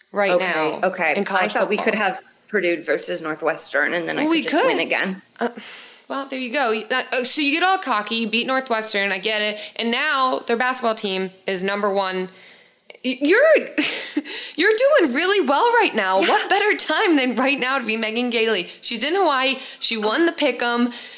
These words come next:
Speaker 1: She's on a roll in terms of her Colts. They're probably gonna get into the playoffs, and then Purdue is number one in the nation.
Speaker 2: For the first time ever, might I add.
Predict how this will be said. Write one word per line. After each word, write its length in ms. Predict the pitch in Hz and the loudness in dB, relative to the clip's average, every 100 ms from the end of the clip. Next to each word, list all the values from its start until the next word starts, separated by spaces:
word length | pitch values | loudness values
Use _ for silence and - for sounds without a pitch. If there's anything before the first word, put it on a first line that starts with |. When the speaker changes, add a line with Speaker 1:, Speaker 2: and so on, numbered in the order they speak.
| - | -4
Speaker 1:
She's 640 | - 254 233 214 - - - | -2 0 0 0 -2 -4 -6
on 240 | 233 285 | -2 2
a 140 | 311 247 | 2 4
roll 640 | 269 269 262 262 254 240 | 4 6 6 4 2 0
in 100 | 240 | 0
terms 480 | 233 - 262 247 233 | 0 0 0 -2 -2
of 80 | 220 | -2
her 120 | 214 | -2
Colts. 440 | 214 285 330 320 - | 0 2 2 0 -2
They're 100 | 214 | -4
probably 480 | - 233 311 285 269 | -2 0 2 0 0
gonna 160 | 247 | 0
get 100 | 233 | 0
into 100 | 208 208 | -2 -4
the 60 | 190 | -4
playoffs, 480 | 202 202 202 202 - | -2 0 0 -2 -2
and 140 | 208 | -2
then 140 | 214 214 | -2 0
Purdue 500 | 214 226 262 240 - | 0 0 2 2 2
is 140 | - | 0
number 240 | 208 202 190 | 0 0 0
one 140 | 190 | 0
in 100 | 185 | -2
the 60 | 175 | -2
nation. 440 | 160 180 - 180 - - - - - | -2 -4 -6 -8 -12 -20 -20 -20 -16
Speaker 2:
For 140 | - 294 | -2 2
the 80 | 262 | 2
first 340 | 285 294 - | 2 2 0
time 240 | 247 196 - - | 0 0 -4 -4
ever, 480 | 175 - 98 98 - | -4 -2 -4 -4 -6
might 180 | 156 117 | -2 -2
I 100 | 110 | -2
add. 360 | 82 - - | -4 -4 -6